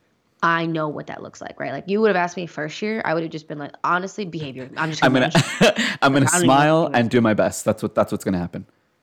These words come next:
Speaker 1: Right. And so I think as you <clears throat> progress, you realize, like, "Okay, I know what they're looking for. Let me just say it." And I think it's important to say, like, you don't have to put on a dog and pony show, right? Like, you don't have to go all out.
Speaker 2: We're gonna get there.
Speaker 1: I figured.
Speaker 2: When,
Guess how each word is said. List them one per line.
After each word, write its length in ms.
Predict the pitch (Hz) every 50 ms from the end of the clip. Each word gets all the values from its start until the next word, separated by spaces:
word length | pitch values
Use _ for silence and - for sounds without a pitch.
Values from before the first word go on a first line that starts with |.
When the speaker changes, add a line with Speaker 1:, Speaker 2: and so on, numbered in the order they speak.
| _
Speaker 1:
Right. 300 | 254 233 208 190 190 190 -
And 160 | 214 214 185
so 100 | - 180
I 80 | 175
think 180 | 180 196 185 - -
as 140 | 180 175 180
you 220 | - - - -
<clears throat> 20 |
progress, 440 | - 202 175 160 165 160 165 165 -
you 120 | 196 190 175
realize, 540 | 175 175 175 170 160 156 151 151 151 147 -
like, 180 | 151 143 _ -
"Okay, 300 | 170 156 - - 135 -
I 120 | - 156 160
know 160 | 165 156 143
what 160 | 143 139 -
they're 120 | 143 135
looking 420 | 123 - 143 143 - 196 214 226 214
for. 280 | - - - 240 233
Let 180 | 226 190 175 165
me 120 | 165 160
just 400 | 151 160 156 151 - - - - _ - - -
say 280 | - - - 160 143 139
it." 120 | 139 - -
And 80 | 165 190
I 80 | 190
think 120 | 190 214 202
it's 120 | 196 -
important 340 | 190 175 - 190 165 180 175
to 60 | 165
say, 160 | - - 170
like, 140 | 160 160 170
you 40 | -
don't 60 | 247 226
have 80 | 220
to 60 | -
put 240 | 165 - - - 190
on 160 | 175 170 165
a 40 | 156
dog 280 | 147 151 156 147 143 151
and 100 | 151 147
pony 260 | - - 139 139 143
show, 300 | 147 - - - - - -
right? 140 | - 147 123
Like, 160 | 147 165 -
you 80 | 202
don't 120 | 202 - 160
have 200 | 170 170 170 - -
to 80 | 160
go 500 | 156 - 156 156 151 151 147 147 135 - _ _ _ _ _ _ _ -
all 160 | 160 156 92
out. 280 | 85 80 - - - _ _ _ _ _ _ _ _ _ _ _ _ _ _ _ _ _
Speaker 2:
We're 200 | - 113 110 110
gonna 160 | 92 104 98 92
get 200 | 104 92 - -
there. 220 | 90 87 87 - _ _ _ _ - - - _ _ _ _ -
Speaker 1:
I 80 | 208 214
figured. 380 | - - - - - - 123 127
Speaker 2:
When, 220 | 139 139 131 -